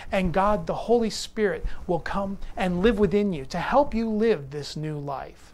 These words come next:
Now, if you're ready to make that decision, or if you've got any questions about what I've been saying, I invite you to contact me at Athens Church of Christ, and we'll get together as soon as possible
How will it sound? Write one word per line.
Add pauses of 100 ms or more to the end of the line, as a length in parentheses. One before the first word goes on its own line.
(1600)
Now,
if
you're
ready
to
make
that
decision, (580)
or
if
you've
got
any
questions
about
what
I've
been
saying, (520)
I
invite
you
to
contact
me
at
Athens
Church
of
Christ, (480)
and
we'll
get
together
as
soon
as
possible